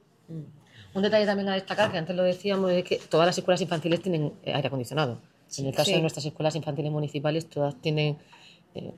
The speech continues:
Speaker 1: climatización y están perfectamente preparadas, que dependen exclusivamente del ayuntamiento y todas también tienen, bueno,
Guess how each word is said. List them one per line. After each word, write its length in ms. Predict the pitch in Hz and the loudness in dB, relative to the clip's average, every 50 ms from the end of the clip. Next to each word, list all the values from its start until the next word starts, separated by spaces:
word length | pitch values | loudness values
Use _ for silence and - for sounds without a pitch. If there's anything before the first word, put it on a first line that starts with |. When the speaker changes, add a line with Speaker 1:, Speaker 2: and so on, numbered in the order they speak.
| - - | -12 -2
Speaker 1:
climatización 880 | - 160 143 143 143 139 - 151 - - 156 160 165 170 175 175 175 165 | 0 2 4 4 2 2 -2 -4 -2 2 2 2 4 4 2 2 2 2
y 60 | 151 | 0
están 200 | 143 - - 143 | -2 -2 -2 -2
perfectamente 640 | 143 147 - 151 - - 147 143 147 147 139 - 151 | -2 -2 -4 -6 -6 -4 -4 -2 -2 -2 -2 -4 -4
preparadas, 600 | 147 147 143 147 143 147 151 160 175 190 180 - | -4 -4 -2 -2 -2 0 0 0 0 0 -2 -4
que 100 | - 151 | -6 -6
dependen 320 | 151 147 151 147 156 156 | -4 -2 -2 0 0 0
exclusivamente 580 | 151 147 - 147 - - 156 151 156 156 147 160 | -2 -2 -4 -4 -4 -2 -2 -2 -2 0 0 0
del 80 | 151 151 | 2 2
ayuntamiento 600 | 151 151 147 147 151 147 147 151 147 - 180 175 | 2 0 0 -2 -2 -2 -2 -2 -4 -4 -4 -4
y 80 | 160 | -4
todas 360 | - 139 139 139 139 143 - - _ _ _ - - - _ _ _ | -2 -2 -2 -2 -2 -4 -8 -12 _ _ _ -20 -20 -20 _ _ _
también 380 | - 135 135 135 139 139 143 135 | -6 -4 0 2 2 2 0 -2
tienen, 800 | - - 143 139 143 143 147 143 139 139 135 131 127 123 123 127 - _ _ _ _ _ _ _ _ _ - | -4 -6 -4 -2 -2 -2 -2 -2 -4 -4 -6 -6 -8 -10 -12 -16 -20 _ _ _ _ _ _ _ _ _ -12
bueno, 200 | - - 190 | -12 -12 -12